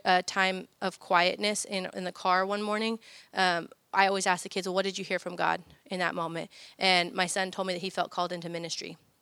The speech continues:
And now he's, he's eight. That's what his heart, that's what he's hearing. And so I asked him, I said, "What do you think you need to do with that?" And he said, "Uh, I think God's telling me to be, be better at praying for people." I'm like, "Perfect. That's exactly what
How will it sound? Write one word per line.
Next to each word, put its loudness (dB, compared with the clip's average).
And -6
now -2
he's, -8
he's -8
eight. -6
That's 4
what 4
his -4
heart, 2
that's -2
what 0
he's -6
hearing. -2
And -4
so 0
I 8
asked 2
him, -4
I -4
said, -4
"What 0
do -6
you -2
think -8
you -6
need -6
to -10
do -4
with -2
that?" 4
And -10
he -8
said, -2
"Uh, 6
I 0
think -4
God's 0
telling -4
me -6
to -8
be, -6
be -2
better 2
at -2
praying -2
for -8
people." -14
I'm -10
like, -8
"Perfect. 2
That's 2
exactly 2
what 2